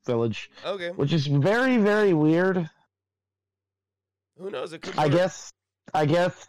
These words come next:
Speaker 1: if they keep it first person, it'd be cool.
Speaker 2: Yeah, it might be interesting.
Speaker 1: But, I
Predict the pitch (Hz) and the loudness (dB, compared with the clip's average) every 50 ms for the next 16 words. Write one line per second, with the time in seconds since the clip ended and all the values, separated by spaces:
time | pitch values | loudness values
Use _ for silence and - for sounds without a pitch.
0 | - - 160 139 - - 160 160 143 - - - 175 170 - 151 - - - 147 | -2 -2 -2 -2 0 0 2 2 0 0 -2 -2 -2 0 -2 -4 -6 -4 -4 -2
1 | 143 143 135 - - 160 160 165 131 160 156 143 135 - 143 127 107 - - - | -2 -2 -4 -4 -2 0 0 0 0 0 0 0 0 0 0 0 0 -2 -2 0
2 | 131 131 131 143 160 151 _ _ _ _ _ - 196 220 226 214 185 _ _ - | 2 2 4 2 2 0 _ _ _ _ _ -8 -6 -6 -6 -8 -10 _ _ -16
3 | - 147 147 160 170 165 - 202 160 143 127 117 113 - - 123 117 135 175 _ | -16 -12 -10 -10 -10 -10 -10 -12 -14 -14 -16 -18 -20 -20 -20 -20 -20 -20 -20 _
4 | _ _ _ _ _ _ _ _ _ _ _ _ _ _ _ _ _ _ _ _ | _ _ _ _ _ _ _ _ _ _ _ _ _ _ _ _ _ _ _ _
5 | _ _ _ _ _ _ _ _ _ _ - - 120 135 139 139 135 131 - _ | _ _ _ _ _ _ _ _ _ _ -6 -2 0 0 2 2 0 -2 -4 _
6 | _ _ _ _ _ _ _ _ _ _ _ _ _ _ _ _ _ _ _ _ | _ _ _ _ _ _ _ _ _ _ _ _ _ _ _ _ _ _ _ _
7 | _ _ _ _ _ _ _ _ _ _ _ _ _ _ _ _ _ _ _ _ | _ _ _ _ _ _ _ _ _ _ _ _ _ _ _ _ _ _ _ _
8 | _ _ _ _ _ _ _ - | _ _ _ _ _ _ _ -8